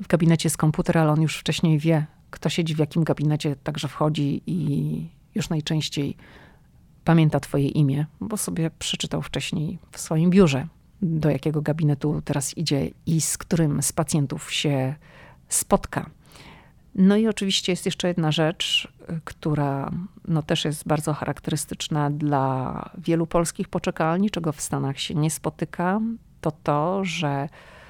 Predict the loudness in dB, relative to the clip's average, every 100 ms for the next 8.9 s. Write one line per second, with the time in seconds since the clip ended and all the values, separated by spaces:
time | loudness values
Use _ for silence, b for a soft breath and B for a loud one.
0 | B B -6 0 0 0 -2 -6 -6 -4
1 | 0 2 2 0 -2 -4 -8 -12 b b
2 | -20 _ -6 0 0 0 0 -2 -6 _
3 | _ _ _ -10 -2 0 2 2 2 4
4 | 4 2 0 0 0 0 -2 -2 0 0
5 | -2 -2 -2 0 0 -2 -2 -2 -8 _
6 | _ _ _ -2 0 2 0 2 2 2
7 | 0 -4 -6 -4 -4 -2 2 4 4 2
8 | -2 -2 -2 -2 0 0 0 -4